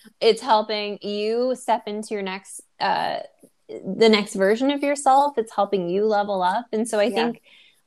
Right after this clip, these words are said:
Speaker 1: whatever information that you can connect with that feels right to you, whether that's religion or spirituality, on trusting the universe, I think if you can do that, that will feel less lonely to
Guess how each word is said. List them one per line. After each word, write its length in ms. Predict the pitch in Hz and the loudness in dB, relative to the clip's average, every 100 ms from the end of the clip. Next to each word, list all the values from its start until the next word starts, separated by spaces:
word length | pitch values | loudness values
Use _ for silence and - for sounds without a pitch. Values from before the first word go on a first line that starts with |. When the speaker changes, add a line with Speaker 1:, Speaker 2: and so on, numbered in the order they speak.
| _ _ - _ | _ _ -20 _
Speaker 1:
whatever 720 | 208 233 - 220 240 320 359 | 4 4 6 4 6 4 2
information 840 | 214 220 233 208 190 208 - 214 | -2 -6 -6 -6 -6 -8 -8 -6
that 160 | 208 - | -6 -4
you 180 | 196 208 | -4 -4
can 220 | 233 220 | -4 -8
connect 420 | - 190 175 - | -6 -6 -6 -6
with 140 | 233 | -6
that 160 | 214 190 | -4 -6
feels 420 | - 185 185 208 | -4 -2 0 -2
right 360 | 185 180 175 - | -4 -2 -2 -2
to 180 | - 214 | -4 -2
you, 320 | 185 175 202 | 0 0 0
whether 240 | 202 185 | 0 -2
that's 320 | 185 170 - | -2 -4 -4
religion 580 | 185 180 175 190 185 185 185 | -6 -2 -2 -2 -4 -4 -2
or 180 | 190 | -2
spirituality, 880 | 185 - 180 185 175 165 180 214 233 - _ - | -2 -6 -6 -2 -2 0 0 0 -2 -8 _ -4
on 220 | 185 185 | -2 -2
trusting 560 | 190 190 180 - 208 196 | -2 -2 -4 -2 -2 0
the 80 | |
universe, 580 | 175 170 170 190 220 247 - | -2 -4 -2 0 0 -2 -2
I 200 | 190 185 | 2 2
think 260 | 226 240 233 | 2 0 -2
if 140 | 214 | 0
you 160 | 185 196 | -2 0
can 160 | 233 | -2
do 180 | 208 180 | -2 -2
that, 380 | 185 196 214 196 | 0 2 0 0
that 200 | 185 196 | 0 2
will 120 | 220 | 0
feel 200 | 214 185 | 0 -2
less 300 | 175 180 - | -2 -6 -10
lonely 320 | - - - | -12 -10 -10
to 140 | - | -12